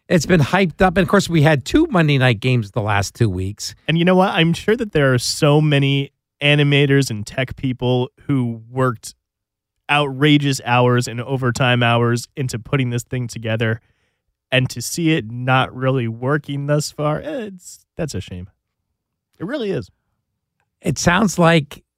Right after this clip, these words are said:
Speaker 1: when I go to Disney, which I haven't been there in a while now, but when I go to Disney, there's X amount of rides that are shut down. I mean, this,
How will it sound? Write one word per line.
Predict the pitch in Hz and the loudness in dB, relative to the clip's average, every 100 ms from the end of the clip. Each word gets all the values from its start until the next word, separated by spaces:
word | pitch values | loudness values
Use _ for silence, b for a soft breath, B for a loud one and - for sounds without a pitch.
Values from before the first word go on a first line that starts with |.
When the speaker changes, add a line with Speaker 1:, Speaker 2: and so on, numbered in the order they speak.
| _ | _
Speaker 1:
when | 156 147 | 2 4
I | |
go | 135 160 | 4 4
to | 147 | 4
Disney, | 107 156 156 127 104 107 - _ _ _ | 4 2 2 -2 -2 -4 -8 _ _ _
which | - 127 123 | -4 -2 2
I | |
haven't | 113 120 107 | 2 2 2
been | 120 117 | 2 2
there | 107 | 2
in | 95 | 2
a | |
while | 95 143 139 | 2 2 2
now, | 92 90 | 0 -4
but | 92 110 | -6 -4
when | 110 | 0
I | 120 | 0
go | 107 151 | 2 2
to | 120 | 2
Disney, | 131 156 143 | 0 -2 -2
there's | 123 127 113 - | 0 0 -2 -6
X | - 165 - | -8 -6 0
amount | 160 147 135 | 2 4 4
of | |
rides | 123 135 156 135 98 | 4 4 4 2 0
that | 113 | 0
are | 107 | 0
shut | - 135 | 0 -2
down. | - 123 139 - _ _ _ _ - | 0 -2 -2 -8 _ _ _ _ -4
I | 127 | 2
mean, | 131 127 | 4 4
this, | 151 - | 2 0